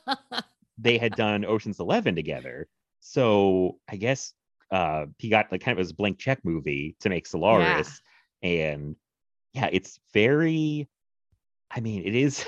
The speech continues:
Speaker 2: <laughs> I don't know if slow is the right word 'cause I was never bored. It's barely an hour and a half long. It's not like it goes on for that long.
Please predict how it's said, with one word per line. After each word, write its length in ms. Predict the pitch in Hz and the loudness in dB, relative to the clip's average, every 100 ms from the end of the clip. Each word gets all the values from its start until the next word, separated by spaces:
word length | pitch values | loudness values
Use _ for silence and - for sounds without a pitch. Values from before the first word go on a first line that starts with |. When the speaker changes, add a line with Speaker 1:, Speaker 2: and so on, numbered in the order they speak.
| - | -4
Speaker 2:
<laughs> 80 | |
I 380 | 214 - - - | -4 -4 -6 2
don't 100 | 359 | 4
know 60 | 311 | 4
if 80 | 262 | 4
slow 220 | - 233 | 4 4
is 80 | 233 | 6
the 40 | 196 | 2
right 120 | 180 | 4
word 280 | 240 247 139 | 6 6 4
'cause 100 | 147 | 0
I 60 | |
was 140 | 151 139 | 0 0
never 220 | 147 175 | 0 0
bored. 480 | 139 120 92 82 87 | 0 0 2 0 -2
It's 120 | - - | -6 -2
barely 380 | 156 220 247 107 | 4 4 6 4
an 60 | |
hour 160 | 95 85 | 4 2
and 80 | 82 | -2
a 40 | |
half 220 | 76 82 113 | -4 -4 0
long. 180 | 107 | 0
It's 100 | 78 | 0
not 60 | 165 | -4
like 80 | 131 | -4
it 40 | 107 | -2
goes 140 | 104 | 0
on 180 | 101 143 | 2 0
for 100 | - | -2
that 160 | 69 65 | -6 -8
long. 220 | 62 | -14